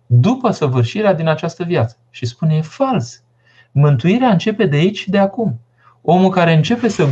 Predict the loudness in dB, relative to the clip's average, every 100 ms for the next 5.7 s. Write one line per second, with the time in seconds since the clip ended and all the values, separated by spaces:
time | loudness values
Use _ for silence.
0 | 0 0 -2 -4 -4 -2 -2 -6 -14 -2
1 | 2 4 4 4 4 2 2 0 0 2
2 | 2 0 -4 -4 0 2 2 0 -6 -6
3 | -8 -6 -6 -6 -8 -10 -10 -10 -10 -16
4 | -8 -8 -8 -10 -6 -6 _ _ _ -12
5 | -4 2 2 2 -2 -6